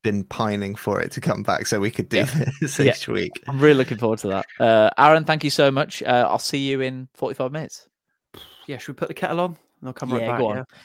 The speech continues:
Speaker 2: Put the
Speaker 3: Go
Speaker 2: kettle
Speaker 3: on.
Speaker 2: on, guys. We'll see you in a bit. Jasmine is not happy in the comments, so, uh, sorry, Jasmine, uh, if, uh,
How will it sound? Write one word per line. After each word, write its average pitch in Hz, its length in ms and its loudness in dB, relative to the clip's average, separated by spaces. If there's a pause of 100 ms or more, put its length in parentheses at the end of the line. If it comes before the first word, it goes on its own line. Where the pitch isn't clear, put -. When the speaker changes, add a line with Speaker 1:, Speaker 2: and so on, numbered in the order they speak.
(160)
Speaker 2:
Put 202 140 -6
the 190 80 -6
Speaker 3:
Go - 60 -10
Speaker 2:
kettle 160 180 2
Speaker 3:
on. 151 60 4
Speaker 2:
on, 147 60 -2
guys. 147 460 4
We'll 139 80 -6
see - 140 -2
you 147 60 4
in 143 80 0
a - 20 -4
bit. 131 260 2
Jasmine 156 540 2
is 127 180 -2
not 131 240 4
happy 120 280 -4
in 107 80 -6
the 110 60 -8
comments, 101 540 -10
so, 104 460 -6
uh, 104 260 -6
sorry, 117 320 -4
Jasmine, 107 480 -12 (140)
uh, 107 240 -10 (240)
if, - 240 -16
uh, 104 400 -8